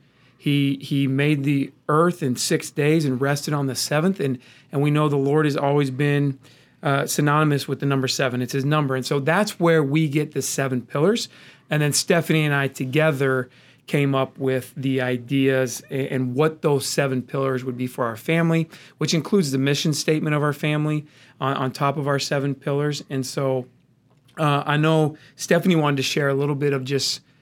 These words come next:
where we pull from Deuteronomy six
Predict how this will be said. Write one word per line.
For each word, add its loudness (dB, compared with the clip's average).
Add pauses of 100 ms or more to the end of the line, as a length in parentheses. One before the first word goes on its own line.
(440)
where 2
we 4
pull 0
from -2
Deuteronomy 2
six 0